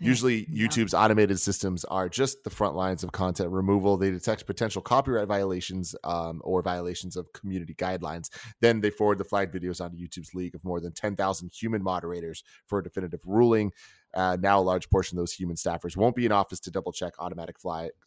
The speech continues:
Speaker 2: flags. So in many cases, YouTube will rely solely on the decisions of its artificial intelligence systems. So we've already seen over the last year or two this not work with humans.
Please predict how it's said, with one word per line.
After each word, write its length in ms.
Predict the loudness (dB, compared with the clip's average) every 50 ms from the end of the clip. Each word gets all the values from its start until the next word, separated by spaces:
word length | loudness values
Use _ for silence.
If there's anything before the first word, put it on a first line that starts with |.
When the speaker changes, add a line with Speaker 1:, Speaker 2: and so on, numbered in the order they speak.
| -20 -20 _ 2
Speaker 2:
flags. 360 | 4 6 6 4 2 -2 -2
So 100 | -2 0
in 80 | 0
many 140 | 0 0 0
cases, 380 | 0 0 -2 -2 -2 -4 -6 -6
YouTube 280 | -6 -6 -4 -4 -4
will 140 | -2 -2 -2
rely 320 | -2 -2 -4 -4 -4 -6 -6
solely 360 | -4 0 2 4 6 6 6
on 80 | 4 2
the 60 | 0
decisions 480 | -4 -6 -6 -6 -6 -6 -6 -8 -6 -8
of 80 | -8
its 120 | -8 -6 -6
artificial 460 | -6 -6 -6 -8 -12 -10 -10 -10 -10
intelligence 480 | -10 -8 -8 -8 -8 -8 -12 -14 -10
systems. 380 | -8 -8 -8 -8 -8 -12 -12 -12 -14 -18 -18 -16 -16 -18 -16 -12
So 300 | 0 4 6 6 6 4 0 _ _ _ -8
we've 160 | -4 2 4
already 300 | 6 8 8 6 6 2
seen 260 | 0 -2 0 0 0 0
over 120 | 0 0
the 60 | 0
last 300 | 2 2 2 0 -2 -4 _ -8
year 280 | -6 -2 -2 0 0
or 60 | 0 -2
two 400 | -2 -2 0 0 0 0 -2 -4 _ _
this 240 | 0 2 2 0 -2 -4
not 360 | -2 0 2 2 0 0 0
work 240 | 2 2 2 2 0 -2
with 180 | -4 -4 -4
humans. 580 | -4 -6 -4 -2 -2 0 -2 -2 -4 -6 -10